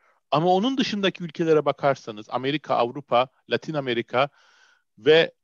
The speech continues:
Afrika ve Orta Doğu dahil olmak üzere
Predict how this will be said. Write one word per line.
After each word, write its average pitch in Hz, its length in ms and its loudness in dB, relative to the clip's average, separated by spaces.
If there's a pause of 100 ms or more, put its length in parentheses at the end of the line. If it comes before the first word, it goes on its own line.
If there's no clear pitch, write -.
(1160)
Afrika 139 640 0 (140)
ve 135 280 2
Orta 131 380 0
Doğu 139 240 4
dahil 113 280 4
olmak 107 360 -2
üzere 107 400 -4